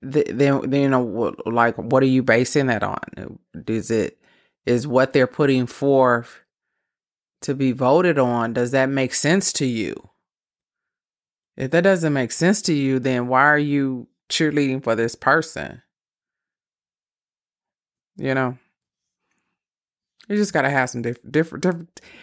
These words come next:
we gotta have some different kind of conversations with these kids, and we gotta, um, just let 'em know. We gotta help 'em understand,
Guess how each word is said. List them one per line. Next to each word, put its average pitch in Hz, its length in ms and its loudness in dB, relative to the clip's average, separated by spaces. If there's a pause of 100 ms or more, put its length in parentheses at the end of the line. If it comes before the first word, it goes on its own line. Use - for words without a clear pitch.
(140)
we 214 60 -4
gotta 220 160 4
have 190 180 0
some 131 140 -2
different 170 320 2
kind 170 180 2
of 165 60 -2
conversations 165 840 0
with 165 200 -2
these 160 280 0 (240)
kids, 160 680 2 (440)
and 123 180 -6
we 156 140 2
gotta, 143 380 2
um, 127 640 -2 (2250)
just 208 200 0
let 226 200 6
'em 202 120 2
know. 190 460 0 (560)
We 175 120 -2
gotta 214 180 4
help 180 320 0
'em 202 120 2
understand, 202 880 -2